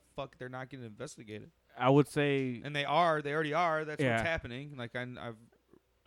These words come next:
Speaker 1: heard it already.
Speaker 2: And then I want to minimize, like, that thought by the Raptors, but it might be a bigger deal, like, if the Bucks don't play, like, you know, 'cause it's a local team where, you know, it's Wisconsin
Speaker 1: I
Speaker 2: team,
Speaker 1: know,
Speaker 2: which I
Speaker 1: but
Speaker 2: understand.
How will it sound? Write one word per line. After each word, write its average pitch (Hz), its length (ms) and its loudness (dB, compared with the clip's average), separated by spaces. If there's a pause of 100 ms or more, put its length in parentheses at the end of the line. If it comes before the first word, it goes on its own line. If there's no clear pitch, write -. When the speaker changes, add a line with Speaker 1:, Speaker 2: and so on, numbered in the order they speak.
(100)
Speaker 1:
heard 156 180 0
it 127 80 -6
already. 113 420 -6
Speaker 2:
And 131 140 4
then 139 80 4
I 147 80 4
want 147 220 4
to 123 80 -6
minimize, 127 580 4
like, 107 260 0
that 113 280 -2
thought 117 240 -2
by 113 100 2
the 101 80 2
Raptors, 110 480 0
but 107 160 0
it 117 240 6
might 123 380 2
be 123 560 2
a 127 100 2
bigger 113 300 2
deal, 113 240 2
like, 104 180 2
if 104 140 -2
the 104 80 0
Bucks 104 400 0
don't 98 200 -4
play, 95 300 -4 (100)
like, 107 200 -2
you 104 80 4
know, 101 160 4
'cause 107 100 -4
it's 104 140 0
a 113 80 2
local 113 440 6
team 135 380 2
where, 101 220 -2
you 104 100 -4
know, 98 200 -4
it's 110 200 -2
Wisconsin 135 460 2
Speaker 1:
I 226 80 4
Speaker 2:
team, 151 120 8
Speaker 1:
know, 127 120 4
Speaker 2:
which 117 100 0
I - 40 0
Speaker 1:
but 123 40 2
Speaker 2:
understand. 120 460 -4